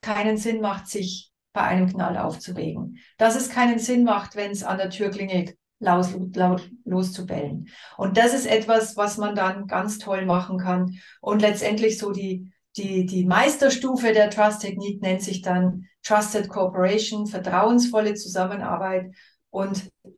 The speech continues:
da geht's eben um eine Zusammenarbeit. Da haben beide Parteien was davon und wir arbeiten da ganz viel mit Dankbarkeit. Geht auch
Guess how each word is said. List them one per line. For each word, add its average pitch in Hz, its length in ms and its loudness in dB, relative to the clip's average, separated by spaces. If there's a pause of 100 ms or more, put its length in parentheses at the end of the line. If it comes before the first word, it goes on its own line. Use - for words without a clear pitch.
(180)
da 214 260 4
geht's 233 260 2
eben 214 240 2
um - 140 -2
eine 190 380 -4
Zusammenarbeit. 220 1200 2
Da 185 140 0
haben 214 240 2
beide 254 360 4
Parteien 220 580 0
was 214 200 0
davon 190 420 -6
und 185 160 -2
wir 185 140 0
arbeiten 190 360 0
da 185 100 -2
ganz 180 320 -4
viel 185 160 -4
mit 185 160 0
Dankbarkeit. 190 760 0 (480)
Geht 233 220 4
auch 196 280 2